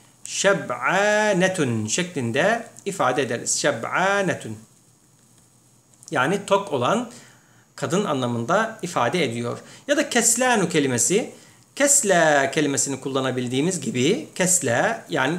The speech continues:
tembel kadın ya da tembel kız manasında ya da keslanetün şeklini ne yapabiliyoruz? İfade edebiliyoruz. Keslanetün. Yani kesüle ne demekti? Kesüle tembel oldu demek.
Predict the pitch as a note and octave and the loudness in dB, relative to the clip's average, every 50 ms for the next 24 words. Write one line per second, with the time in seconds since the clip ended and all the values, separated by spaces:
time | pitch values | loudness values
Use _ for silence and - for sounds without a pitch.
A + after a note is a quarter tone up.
0 | F3 - D#3 C#3+ C#3 C#3 D#3+ F3 F3 - - B2+ G#2+ - E3 F#3+ A3 - - - | -4 -4 -2 -2 0 2 2 0 0 0 -2 -4 -2 -4 -4 -4 -6 -8 -4 -2
1 | D#3 C#3 C3 C3+ - C3+ C3 C#3 D#3 D#3 - - - C3+ C3+ - - - C3 A#2+ | 0 0 0 0 -2 -4 0 0 0 0 0 -2 -2 -2 -2 -2 -4 -4 -2 -2
2 | A2+ A2 G#2+ - - A#2+ A2+ A2 D3+ G#3 C4 C4 - - - - - - - - | -2 -2 -4 -4 -4 -4 -2 0 0 2 0 0 -4 -10 -16 -20 -20 -18 -8 -4
3 | D3+ D3 G3 F#3+ - E3+ D3+ - - - D#3+ F#3 G#3 G#3 G3 F3+ D3+ - - D3 | -2 0 0 0 0 0 0 0 0 2 2 4 4 4 4 2 2 0 -2 -2
4 | B2+ A#2+ A2 - G3 F#3 - C#3+ A#2+ A#2 C#3 F3 A3 B3+ - - - F3+ D#3 - | -2 -2 -2 -2 -2 -2 -2 -4 -2 0 0 -2 -2 -4 -6 -6 -2 -2 0 0
5 | - A#2+ A2+ C3+ C#3+ D#3+ F3 A3+ - - - - F3 - C3+ A#2+ A#2 C3+ F3+ G3+ | -2 -4 -6 -4 -2 -2 0 0 -2 -4 -4 -6 -4 -2 -2 -2 0 -2 -2 -2
6 | - - D3 B2 D3+ D#3 D3 A#2+ A#2 A#2 A#2+ A#2 B2 B2 B2 B2 B2+ - - - | -2 -4 0 0 0 0 0 -2 -4 -4 -4 -6 -6 -8 -8 -8 -10 -10 -10 -14
7 | - _ _ _ _ _ _ _ _ _ _ _ _ _ _ _ _ _ _ _ | -20 _ _ _ _ _ _ _ _ _ _ _ _ _ _ _ _ _ _ _
8 | _ _ _ _ _ _ _ _ _ _ _ _ _ - - - B2 - - D#3 | _ _ _ _ _ _ _ _ _ _ _ _ _ -14 -12 -6 -4 -4 -2 0
9 | D#3+ E3+ F3 E3+ D3 A#2+ - B2 A#2+ B2+ - - - - _ - - - - - | 2 2 2 2 0 -2 -4 -6 -10 -10 -12 -18 -20 -20 _ -20 -20 -20 -20 -20
10 | - - - G#3 B3 C4+ B3+ A#3 B3+ - D#4 D#4 - C#4 A3+ G#3+ A3 C#4+ C#4 C4+ | -16 -2 0 2 2 4 2 0 2 2 4 4 4 4 4 4 4 6 4 4
11 | G3+ D3+ C#3 - - - B3 A#3 - B3 - - E3 D3 F3+ B3 D#4+ D#4+ - - | 2 2 0 -2 -4 -6 -4 -2 0 0 2 2 2 4 4 2 2 -2 -6 -12
12 | - _ _ - - _ _ _ _ _ _ _ _ _ _ _ - E3+ F3 F3 | -20 _ _ -20 -20 _ _ _ _ _ _ _ _ _ _ _ -2 0 2 4
13 | F3+ G3+ F#3+ D#3+ C3 A2+ A#2+ A2+ A#2 A#2 A#2 | 4 6 4 4 2 0 -2 -4 -4 -6 -8